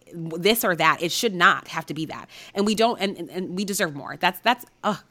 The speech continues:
I'm on my soapbox, y'all. Sorry. I'm just, it makes me mad. <laughs>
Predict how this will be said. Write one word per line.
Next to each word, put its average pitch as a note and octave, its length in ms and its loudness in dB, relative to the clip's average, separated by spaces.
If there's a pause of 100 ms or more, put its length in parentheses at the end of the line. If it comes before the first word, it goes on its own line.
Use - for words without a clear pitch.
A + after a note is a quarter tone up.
(220)
I'm F4+ 160 10
on D#4+ 100 10
my A3 120 6
soapbox, F3+ 580 4
y'all. D3+ 260 0
Sorry. D3 460 0
I'm G3 140 -2
just, G3+ 340 -12 (500)
it A3+ 60 -10
makes C#4 220 -8
me C#4+ 80 -2
mad. - 320 0
<laughs> B3 80 4